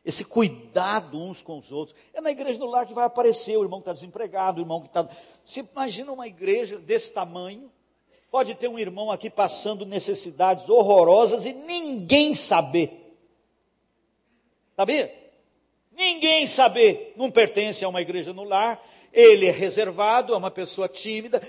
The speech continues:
nunca fala dos seus conflitos, ele entra e sai sofrendo e ninguém.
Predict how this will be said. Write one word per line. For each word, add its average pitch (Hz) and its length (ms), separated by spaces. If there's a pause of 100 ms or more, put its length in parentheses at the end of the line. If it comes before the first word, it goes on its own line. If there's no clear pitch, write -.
(180)
nunca 311 680
fala 214 500
dos 175 280
seus 175 220
conflitos, 214 500 (160)
ele 226 240
entra 262 380
e 214 80
sai 220 560 (240)
sofrendo 269 1300 (680)
e 262 100
ninguém. 247 720